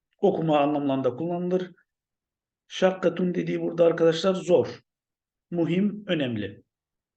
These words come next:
A'lemu enneke gadibun minni velakinni beri, beri'un.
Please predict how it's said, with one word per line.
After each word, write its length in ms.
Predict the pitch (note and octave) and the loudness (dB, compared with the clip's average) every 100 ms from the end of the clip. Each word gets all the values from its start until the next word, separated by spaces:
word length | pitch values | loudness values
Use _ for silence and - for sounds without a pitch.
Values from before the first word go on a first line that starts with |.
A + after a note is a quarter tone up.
| _ _ _ _ _ _ _ _ _ - | _ _ _ _ _ _ _ _ _ -4
A'lemu 600 | G3 F#3 D#3+ C#3+ C3+ E3 | 0 2 0 0 -2 -4
enneke 420 | F3 F3 E3+ E3+ | -4 -4 -4 2
gadibun 640 | F3 E3 E3 E3 C3+ C3 | 2 4 0 0 -6 -8
minni 600 | B2 D#3+ E3 E3 E3+ E3+ | -8 -6 -4 -4 -6 -6
velakinni 760 | D3+ C#3+ C3+ C3+ D#3+ E3+ E3+ E3 | -2 0 -2 -4 -8 -6 -6 0
beri, 420 | D3+ D#3+ D#3+ - - | 2 2 -4 -6 -4
beri'un. 800 | D3 D3 D#3 D#3+ C3 G2 - | 0 0 -2 -2 -4 -4 -10